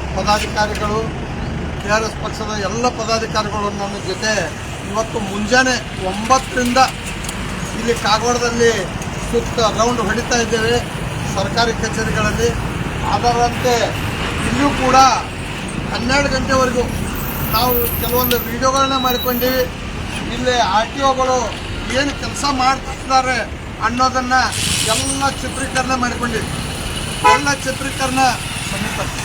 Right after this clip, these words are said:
ಎಲ್ಲ ಚಿತ್ರೀಕರಣ ಮಾಡಿಕೊಂಡು ಈ ಚೆಕ್ ಪೋಸ್ಟು ನಿಜವಾದಂಥ ವ್ಯವಸ್ಥೆ ಒಪ್ಪೋಣ. ಆದ್ರೆ ಇಲ್ಲಿ ವ್ಯವಸ್ಥೆ ಮಾಡುವಂಥವ್ರು,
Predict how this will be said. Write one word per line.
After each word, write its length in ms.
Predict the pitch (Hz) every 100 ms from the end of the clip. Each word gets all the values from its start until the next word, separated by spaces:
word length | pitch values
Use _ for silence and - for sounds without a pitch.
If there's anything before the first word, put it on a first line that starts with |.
| - - - - - - - - - - -
ಎಲ್ಲ 220 | 240 302
ಚಿತ್ರೀಕರಣ 680 | 285 269 - 294 - - 285
ಮಾಡಿಕೊಂಡು 760 | 269 262 262 262 254 302 294 - - - - - -
ಈ 120 | 285
ಚೆಕ್ 340 | - 262 254 -
ಪೋಸ್ಟು 640 | 302 294 302 294 302 277 226
ನಿಜವಾದಂಥ 800 | 233 233 269 294 285 285 269 226 277 285 254 - -
ವ್ಯವಸ್ಥೆ 440 | 240 254 269 - 226 - - - -
ಒಪ್ಪೋಣ. 340 | 240 - 427 415 240 - - - - -
ಆದ್ರೆ 540 | 233 262 233 240 294 277 - - - - - 247
ಇಲ್ಲಿ 280 | 277 277 277
ವ್ಯವಸ್ಥೆ 520 | 240 240 294 285 302
ಮಾಡುವಂಥವ್ರು, 920 | 269 240 277 302 277 254 269 240 233